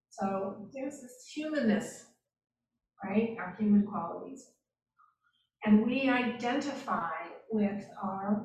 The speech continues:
vulnerable self. We think we are, we think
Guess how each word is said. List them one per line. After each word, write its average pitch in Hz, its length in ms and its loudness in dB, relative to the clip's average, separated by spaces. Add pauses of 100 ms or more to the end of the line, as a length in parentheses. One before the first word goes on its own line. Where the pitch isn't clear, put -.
(100)
vulnerable 180 480 -8
self. - 460 2 (1500)
We 202 160 -6 (120)
think 202 260 2 (120)
we 180 220 -8
are, - 600 -4 (540)
we 202 120 -2 (140)
think 202 200 -6